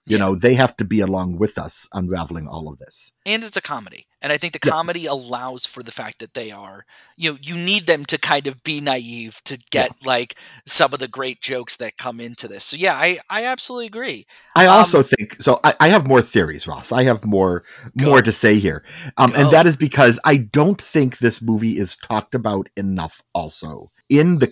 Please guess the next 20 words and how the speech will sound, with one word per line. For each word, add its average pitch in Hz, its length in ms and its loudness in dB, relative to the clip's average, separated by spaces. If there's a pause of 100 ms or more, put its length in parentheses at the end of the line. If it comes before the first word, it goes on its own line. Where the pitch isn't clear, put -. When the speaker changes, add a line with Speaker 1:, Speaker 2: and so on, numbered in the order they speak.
(140)
Speaker 1:
context - 800 -4
of 76 220 -8
the 85 100 -10
time. - 360 -18 (380)
Speaker 2:
Mm-hmm. 165 240 -10
Speaker 1:
So 143 320 6 (160)
I, 151 380 6
I 147 100 8
did 151 320 4
some 160 220 0
timeline 110 640 2
digging. 78 300 -10 (280)
Um, 117 280 6
they 151 220 6
filmed 214 460 4
this 202 240 6
movie 98 680 2 (120)
in 127 240 6
the 117 100 6
summer, 151 880 4